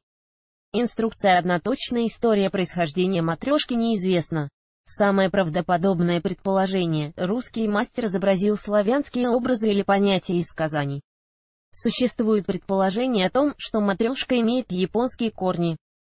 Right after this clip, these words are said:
Игрушка, похожая на русскую матрёшку, была и в Японии, она изображала седоусого старичка Дурму и состояла из пяти фигурок, вставленных одна в другую.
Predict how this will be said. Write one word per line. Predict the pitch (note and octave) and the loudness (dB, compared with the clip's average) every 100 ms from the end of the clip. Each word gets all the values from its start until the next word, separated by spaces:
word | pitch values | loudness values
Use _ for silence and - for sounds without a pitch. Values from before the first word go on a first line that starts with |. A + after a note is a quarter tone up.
| _ | _
Игрушка, | G3+ F3+ G3+ C#4+ - C4+ | -4 0 0 -2 0 0
похожая | - F#3 - G3 G#3+ F3+ | 2 0 -2 -4 -2 0
на | E3 | 0
русскую | E3 - G3 F3+ | -2 -4 -4 -2
матрёшку, | F#3 F#3 A3 - B3 - | -2 0 -2 -2 -6 -6
была | D#3 F3 F3 | -2 0 0
и | |
в | F3 | 0
Японии, | G3 - A#3+ C4+ C4 B3+ | -2 -2 -2 -2 -2 -2
она | G3 G3 F#3+ | 0 2 2
изображала | F3+ G3 G3+ G3 C#4 D4 | 2 2 2 4 2 2
седоусого | C4+ A3 F3+ E3+ G3+ G#3+ G#3 F3 | 0 -2 -2 -2 -2 -4 -4 -4
старичка | - F#3 E3+ - - A3+ | -2 -2 -2 -2 -2 0
Дурму | F3+ F#3 F#3+ F3+ | 0 0 0 0
и | |
состояла | E3 G3 - A3 C#4 C#4+ | -2 -4 0 0 2 2
из | B3+ - | 2 -2
пяти | A3 - G#3+ | -4 -2 -4
фигурок, | - G3 F3+ F3+ - | -2 -4 -2 -2 -4
вставленных | F#3 - A#3 C#4 C4+ B3+ | -6 0 0 2 0 0
одна | G3 E3+ A#3+ | -2 0 -2
в | A3+ | -2
другую. | G#3 F#3 F3 E3+ D3+ | -2 -2 -2 -2 -4